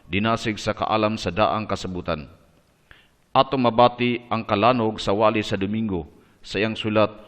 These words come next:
nga gipadala alang sa mga Hudyong Kristiyanos sa dako niyang diocese. Sila ang dose ka tribo nga nakatag sa tanang kanasuran. Ang ngalan nga gihatag sa mga Hudyo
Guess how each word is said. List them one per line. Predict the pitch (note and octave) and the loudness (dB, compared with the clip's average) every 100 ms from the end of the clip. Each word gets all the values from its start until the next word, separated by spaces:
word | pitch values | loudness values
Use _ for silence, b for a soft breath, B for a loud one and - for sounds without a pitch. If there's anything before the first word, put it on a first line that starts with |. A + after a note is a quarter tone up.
| B | B
nga | G#2+ A2+ | -2 -2
gipadala | A2 A2+ A2 A2+ - | 0 0 4 2 4
alang | A2+ A#2 A#2 A2+ | 2 2 0 -2
sa | G#2+ | -2
mga | G#2 | 0
Hudyong | G#2+ A2+ A2+ | 0 -2 -4
Kristiyanos | A2 G#2 A2 G2+ G2 F#2 - b b b | -4 -4 0 0 0 -6 -12 b b b
sa | - A#2 | -6 0
dako | G#2+ - B2 A#2 | 0 2 0 2
niyang | A2 A2 | 0 2
diocese. | F#2+ A2 G#2+ F#2 - D#2 - - - _ _ _ _ _ b b b | 2 2 0 -6 -8 -10 -10 -14 -20 _ _ _ _ _ b b b
Sila | - B2+ C3 C3 | -4 6 8 8
ang | A2+ G2+ | 0 -2
dose | A#2 A#2+ A#2+ | -4 -4 -2
ka | A2+ G#2+ | -2 -2
tribo | A2+ A#2 A2 A2+ A2 B B - | -2 0 0 -2 -8 B B -4
nga | A2+ | 0
nakatag | A2 - A#2 A#2+ A#2 | 2 2 2 2 0
sa | A#2+ G#2+ | -2 -2
tanang | G#2+ A2+ | -2 0
kanasuran. | A2+ G2+ G2 G#2 F#2 E2 D#2+ - _ b b b b _ | -2 -2 -2 -2 -2 -4 -8 -20 _ b b b b _
Ang | A#2+ | 2
ngalan | B2 B2 A#2+ A2+ | 4 4 2 0
nga | |
gihatag | G#2+ G2+ A2 A#2 A2 G#2 | -2 -2 0 0 -2 -2
sa | - F#2+ | -6 -4
mga | G2 | -4
Hudyo | A2+ G#2+ G2+ F#2 | -2 0 0 -2